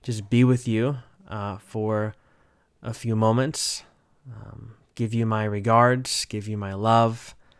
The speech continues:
uh, reassure you that, uh, you are not alone, that God is with you, God, the Spirit, Jesus, the divine,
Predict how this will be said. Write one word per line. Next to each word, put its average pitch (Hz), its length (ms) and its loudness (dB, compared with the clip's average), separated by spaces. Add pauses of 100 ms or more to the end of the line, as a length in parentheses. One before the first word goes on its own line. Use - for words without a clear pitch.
(680)
uh, 95 300 -14
reassure 117 580 2
you 117 280 2
that, 98 500 -6 (600)
uh, 107 100 -8
you 104 220 -6
are 113 60 0
not 107 160 -2
alone, 113 640 2 (240)
that 95 460 -12
God 107 420 -4
is 95 460 -12 (720)
with 120 240 0
you, 120 280 2
God, 113 720 2
the 101 80 -14
Spirit, - 960 -4 (140)
Jesus, 104 720 -6
the - 160 -16
divine, 95 800 -6